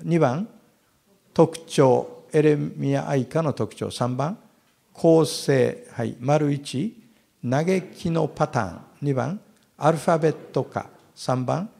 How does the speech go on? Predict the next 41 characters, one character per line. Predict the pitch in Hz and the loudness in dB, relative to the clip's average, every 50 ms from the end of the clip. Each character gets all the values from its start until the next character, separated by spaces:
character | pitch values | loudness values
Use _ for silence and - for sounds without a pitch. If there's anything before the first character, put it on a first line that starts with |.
| _ _ _ _ | _ _ _ _
キ | - - 147 151 | -4 2 4 6
ア | 160 156 147 | 6 6 4
ズ | 123 123 107 | 2 -2 -6
ム。 | 95 98 110 - - - _ _ _ _ _ _ _ _ _ | -8 -8 -12 -16 -20 -20 _ _ _ _ _ _ _ _ _
交 | - - 151 156 160 147 | -2 0 2 2 2 0
差 | - - - 165 165 - - - | -2 -2 -2 -2 -2 -2 -6 -12
追 | - - 127 120 117 | -8 -6 -4 -4 -4
句 | 117 - - - 113 101 | -6 -8 -6 -4 -4 -4
法。 | - 113 104 - - - | -4 -6 -8 -8 -10 -10
こ | - 165 | -8 -6
れ | 170 | -6
は | 175 180 180 175 | -4 -4 -4 -4
ま | 160 143 | -6 -6
た | 139 - 107 | -6 -6 -6
詳 | - - 123 113 104 | -6 -4 -4 -4 -4
し | - - | -4 -8
く | - - - | -12 -12 -10
内 | - 113 110 107 101 | -8 -6 -4 -4 -4
容 | 98 | -6
を | 95 | -6
説 | - - 107 98 - 104 | -6 -6 -6 -6 -6 -10
明 | 98 98 | -12 -12
し | - - 101 | -12 -14 -16
ま | 92 - | -16 -16
す | - 95 | -14 -12
ね。 | 107 139 - _ _ _ _ _ _ _ | -12 -12 -12 _ _ _ _ _ _ _
こ | _ - 226 233 | _ 2 2 4
の | 254 262 240 247 110 - - | 6 6 4 2 0 -4 -6
三 | - 175 185 202 - - - | -2 -2 -2 -2 -2 -6 -12
つ | - - - 240 | -12 -8 -4 0
の | 240 233 202 165 - - - - | 2 4 4 2 0 -4 -8 -12
部 | - 135 156 160 | -4 -2 -2 -2
分 | 156 160 143 135 131 | -2 -2 -4 -4 -6
に、 | 139 - - _ _ _ _ | -8 -8 -14 _ _ _ _
<clears throat> | - 190 208 - - - | 4 4 4 2 0 -6
部 | 147 131 165 | -4 -2 0
分 | 160 160 139 123 | 0 0 0 2
に | 123 | 2
分 | 131 143 135 - | 2 2 0 0
け | 120 117 | -2 -6
て | - - 214 220 - - - - | -2 0 0 0 0 -4 -10 -20